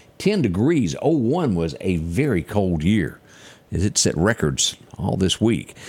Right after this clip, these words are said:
As we look across the sky today, we should see sixty to sixty-one, depending upon where you are. A little cooler as we get near Mississippi State, fifty-seven in that area near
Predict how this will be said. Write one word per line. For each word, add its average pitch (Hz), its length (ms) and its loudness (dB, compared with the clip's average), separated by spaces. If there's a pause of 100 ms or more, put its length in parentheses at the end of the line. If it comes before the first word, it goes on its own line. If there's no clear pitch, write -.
(180)
As 120 180 2
we 123 80 4
look 170 200 0
across 117 340 0
the 95 60 0
sky 82 260 0
today, 78 280 0
we 95 160 0
should - 240 -2
see 95 160 0
sixty - 500 -2
to 110 100 2
sixty-one, 104 540 0
depending 98 320 0
upon 80 260 -4
where 82 120 0
you 85 200 0
are. 78 80 -4
A - 340 -10
little 208 140 0
cooler 185 460 -2
as 85 160 -4
we 95 100 0
get 95 120 0
near 90 100 0
Mississippi 90 440 -2
State, 92 320 -2
fifty-seven 95 840 0
in - 140 0
that 87 180 2
area 92 300 2
near 80 200 -2